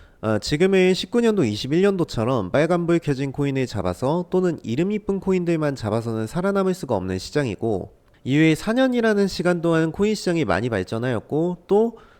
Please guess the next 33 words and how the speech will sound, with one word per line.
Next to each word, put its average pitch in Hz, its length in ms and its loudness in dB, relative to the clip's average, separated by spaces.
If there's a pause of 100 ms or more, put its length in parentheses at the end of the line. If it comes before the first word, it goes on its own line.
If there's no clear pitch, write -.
(120)
돈 131 180 -2
벌 208 140 6
수 196 120 -2
있는 180 220 0
방법이 120 500 -2
단순해서 123 840 -4
복잡으로 160 480 -2
바뀐 101 340 -4
상황입니다. 113 640 -6 (500)
결국은 202 440 4
트렌드에 240 400 4
적응하지 156 440 2
못하고 127 360 0
도태되면 107 720 -2
본인만 165 440 0
손해를 185 320 0
볼 165 140 2
수밖에 135 320 -4
없는 98 280 -2
구조이다 113 440 -2
보니 117 380 -2 (400)
이 131 140 2
어려운 143 340 4
시장에서 170 460 0
제대로 131 360 0
터닝포인트 214 580 -2
잡으시고 98 720 -2 (300)
지금이라도 175 680 2
수익 220 300 -2
열차에 117 340 0
탑승하시고 151 600 -4
싶으신 127 380 -6
분들도 104 520 -2